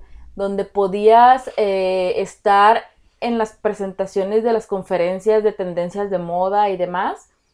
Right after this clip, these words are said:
pero aparte podías acceder a los stands digitales de cada, de cada, eh, expositor, <laughs> literal,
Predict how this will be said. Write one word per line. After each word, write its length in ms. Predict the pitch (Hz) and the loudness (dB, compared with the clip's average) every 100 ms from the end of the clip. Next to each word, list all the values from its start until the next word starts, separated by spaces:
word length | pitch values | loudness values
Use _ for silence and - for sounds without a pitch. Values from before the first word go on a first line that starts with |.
| _ _ _ | _ _ _
pero 200 | 240 226 | 4 6
aparte 380 | 226 233 233 330 | 6 4 2 -2
podías 560 | - 277 240 254 285 349 | 2 2 4 2 2 0
acceder 680 | 311 - 233 208 220 311 427 _ _ - | -6 -4 0 2 2 2 -2 _ _ -8
a 120 | - 190 | 0 2
los 220 | 196 190 | 2 0
stands 760 | 190 - - 214 233 262 277 | -6 -8 -6 -2 -2 -4 -10
digitales 720 | 269 277 240 - 220 220 247 | -12 -12 -10 0 2 2 0
de 160 | 226 190 | -2 -2
cada, 800 | 185 180 196 220 202 185 160 - | 0 2 2 2 2 2 0 -4
de 200 | 180 180 | -6 -6
cada, 800 | - 180 196 208 202 190 180 160 | -4 -2 0 2 2 0 0 -2
eh, 200 | - - - | -6 -8 -6
expositor, 1040 | 190 - - 165 - - - 185 226 440 | -8 -8 -10 -10 -8 -8 2 4 4 2
<laughs> 40 | - | -4
literal, 720 | 175 185 - - 175 220 | -8 -8 -8 0 2 2